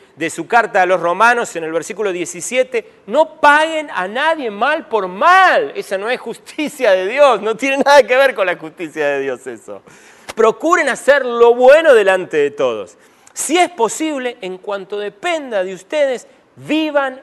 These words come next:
en paz con todos. No tomen venganza, hermanos míos, sino dejen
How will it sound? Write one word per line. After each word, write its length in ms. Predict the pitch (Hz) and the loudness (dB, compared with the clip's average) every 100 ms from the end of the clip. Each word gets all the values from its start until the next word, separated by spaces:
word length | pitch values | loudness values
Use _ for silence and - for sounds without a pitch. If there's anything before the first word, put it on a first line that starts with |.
| _ - | _ -4
en 360 | 262 277 277 277 _ _ _ _ _ _ - | 0 0 -2 -20 _ _ _ _ _ _ 0
paz 680 | 285 277 269 262 - - _ _ _ | 2 4 2 -2 -10 -20 _ _ _
con 280 | 185 196 180 | -8 -8 -8
todos. 640 | - 180 147 113 92 - _ _ _ _ _ _ _ _ _ | 0 2 2 -4 -14 -20 _ _ _ _ _ _ _ _ _
No 260 | 208 320 320 | 0 0 0
tomen 440 | 311 339 294 240 | 4 6 4 0
venganza, 520 | 226 233 285 233 202 | -2 2 2 2 -2
hermanos 300 | 202 240 220 | -2 -2 -4
míos, 240 | 226 262 196 | -4 -6 -6
sino 240 | 202 220 | -6 -6
dejen 480 | 233 233 226 208 | -6 -6 -6 -8